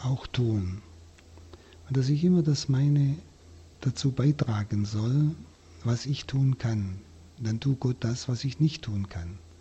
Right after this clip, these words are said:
Und ich drück's immer so aus, ich s-, oder vielleicht mit Ignatius, ich soll so handeln, als wäre alles von mir abhängig.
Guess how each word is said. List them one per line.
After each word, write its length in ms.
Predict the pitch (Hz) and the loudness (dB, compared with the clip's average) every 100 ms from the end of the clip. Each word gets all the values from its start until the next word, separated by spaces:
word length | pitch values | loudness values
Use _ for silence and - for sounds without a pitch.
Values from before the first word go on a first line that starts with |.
| - - - - - - - - | -20 -20 -20 -20 -20 -20 -20 -2
Und 140 | 135 | 0
ich 200 | 127 - 120 - - - | 0 -2 -12 -14 -16 2
drück's 260 | 185 - | 2 6
immer 160 | 170 139 | 6 6
so 180 | 127 131 | 4 2
aus, 560 | 107 107 - - - - - - - - | 0 -2 -6 -14 -16 -20 -20 -20 -20 -4
ich 140 | 139 | -4
s-, 180 | - 127 131 160 143 | -4 -8 -8 -2 0
oder 280 | 135 123 117 151 | 2 2 -2 -6
vielleicht 380 | 123 120 - | -2 -2 0
mit 160 | 135 131 | 0 0
Ignatius, 840 | 127 120 135 - 113 107 - - - - - - - | 2 2 2 0 -2 -2 -4 -12 -16 -20 -20 -20 -4
ich 140 | 143 | 0
soll 420 | - 147 139 139 - - - - | 4 6 6 4 -2 -14 -20 -16
so 320 | - 180 180 | 6 8 8
handeln, 460 | 135 156 165 170 165 | 6 6 6 4 4
als 240 | 143 120 | 2 2
wäre 300 | 139 135 120 | 2 2 0
alles 260 | 131 156 - | 2 2 2
von 180 | 143 131 | 2 4
mir 240 | 135 - | 2 0
abhängig. 680 | 113 101 98 98 - - | -4 -2 -2 -4 -8 -18